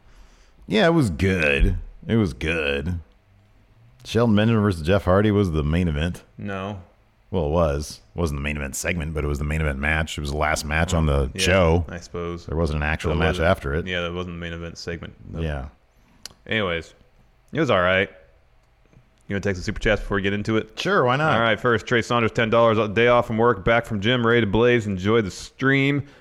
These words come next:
Speaker 2: By the way, I didn't realize The Rock, Stone Cold, and John Cena's theme songs make for good workout music, especially on your final set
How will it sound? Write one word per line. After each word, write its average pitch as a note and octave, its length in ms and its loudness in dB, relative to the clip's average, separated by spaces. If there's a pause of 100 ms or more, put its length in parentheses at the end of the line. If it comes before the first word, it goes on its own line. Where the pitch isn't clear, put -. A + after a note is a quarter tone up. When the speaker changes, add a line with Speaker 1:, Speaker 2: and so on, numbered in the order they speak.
(160)
Speaker 2:
By A#2 180 4
the A#2 80 4
way, A#2+ 200 6
I G#2+ 40 4
didn't G#2+ 200 2
realize G2 400 2
The F2+ 100 -4
Rock, G2 320 2
Stone G2+ 300 -2
Cold, G#2 340 0
and F2 160 -6
John G2 240 0
Cena's G2 320 -6
theme B2+ 220 -2
songs F#2 340 0
make F2+ 180 -2
for A#2 380 2
good A2 280 2
workout G#2 520 0
music, G2+ 380 -2 (480)
especially A2 560 0 (200)
on G2 160 -2
your F2+ 140 -2
final G2 440 -2
set - 420 -4